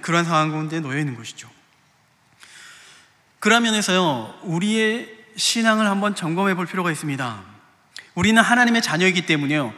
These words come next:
하나님께서 주시는 평안함을 누릴 자격이 있어요. 평안함을 누릴 수가 있어요. 물론 여기서 말하는 그 평안은, 그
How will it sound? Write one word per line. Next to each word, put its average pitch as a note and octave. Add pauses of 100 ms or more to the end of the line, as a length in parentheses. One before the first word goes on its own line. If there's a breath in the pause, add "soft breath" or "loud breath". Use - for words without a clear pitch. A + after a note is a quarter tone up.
(220 loud breath)
하나님께서 A#3+
주시는 G3 (400)
평안함을 B3+
누릴 G3
자격이 F#3+
있어요. A2+ (1800)
평안함을 B3
누릴 F3
수가 F#3+
있어요. B2 (1080 loud breath)
물론 F#3+ (420)
여기서 G3
말하는 F#3+
그 E3
평안은, F3+
그 D3